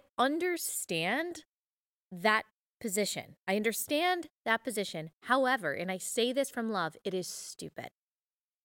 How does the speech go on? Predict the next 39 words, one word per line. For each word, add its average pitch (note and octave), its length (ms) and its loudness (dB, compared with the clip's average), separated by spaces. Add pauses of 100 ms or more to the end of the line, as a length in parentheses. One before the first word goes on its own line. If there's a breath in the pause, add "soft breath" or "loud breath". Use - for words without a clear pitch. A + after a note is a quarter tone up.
(140)
It G#3 120 2
is G3+ 100 6
a G3+ 80 4
stupid - 880 0
position. F3 420 -2 (280 loud breath)
And A3+ 100 2
I C4 140 4
can E4+ 180 -2
say B3 220 2
that A3+ 160 2
with A#3 160 -2
confidence F3+ 500 -2
because F#3+ 320 -2 (100)
I B3 360 8
once G3 500 -2 (240)
thought F#3 320 4
like F3 320 -2
these D#3 220 -4
people - 260 -6
did. - 200 -6 (680)
I A3+ 100 6
did. C4 220 4 (880)
Back A#3 380 6
in G3 160 0
two C#4 160 -2
thousand C4 360 2
sixteen G3 560 -4
and A3 120 2
before, F3+ 500 2 (320 loud breath)
I A#3+ 200 6
also D4+ 360 2
held C4+ 220 2
the A#3+ 80 -2
position F#3+ 520 -2 (540)
that F#3+ 800 4
you C#4+ 160 -2
can D#4+ 140 0
be D4 120 2
pro-life A3+ 1080 2